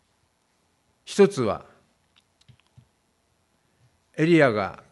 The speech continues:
軽挙されていなくなったからです。ええ、あの、エリアが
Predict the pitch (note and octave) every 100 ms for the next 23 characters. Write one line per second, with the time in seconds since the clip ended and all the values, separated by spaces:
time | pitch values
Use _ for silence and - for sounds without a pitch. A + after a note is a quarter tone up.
0 | _ - F3 E3 C#3 - G#2+ G2 C#3 C#3+
1 | - - B2 D#3 D#3 A#2+ - - A#2 F#2+
2 | G2+ - - - _ _ _ _ _ _
3 | _ _ _ _ _ _ _ _ _ _
4 | A#3 G#2+ F#2 - _ _ _ _ _ _
5 | _ _ _ _ A#2+ A#2 A2 G#2 G2 G2
6 | - _ _ _ _ _ _ _ _ _
7 | _ _ _ C#3 C#3 C#3 C#3 C#3 C#3 _
8 | _ _ _ _ _ _ _ _ _ _
9 | _ E3+ F3+ F3 A#2+ G2+ C#2